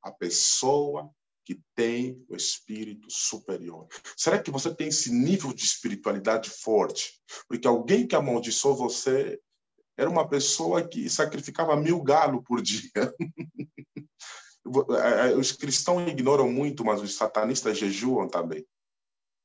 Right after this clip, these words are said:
Os feiticeiros jejuam. E como jejuam? Hum? Eu conheci um cara que era pai santo na África, a gente chama aqui Mandeiro,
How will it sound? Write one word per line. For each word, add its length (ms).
Os 80
feiticeiros 640
jejuam. 580
E 80
como 420
jejuam? 680
Hum? 180
Eu 120
conheci 340
um 80
cara 260
que 100
era 140
pai 160
santo 480
na 160
África, 240
a 40
gente 220
chama 200
aqui 160
Mandeiro, 360